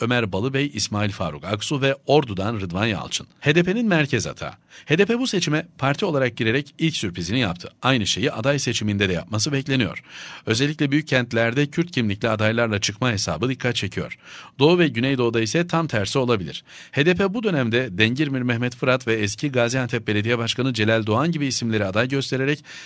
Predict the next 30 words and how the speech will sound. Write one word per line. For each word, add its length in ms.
siyasette 580
merkeze 560
seslenen 480
bir 80
rota 300
izliyor. 400
Sürpriz 400
biçimde 400
C 160
H 60
P'den 260
H 240
D 100
P'ye 160
yönelen 420
Doğan 240
şöyle 340
diyor: 240
"Benim 200
gibi 180
en 160
azından 360
yirmi 340
isim 280
var 120
ama 240
aday 260
yapılır 340
mı 280
bilemem." 300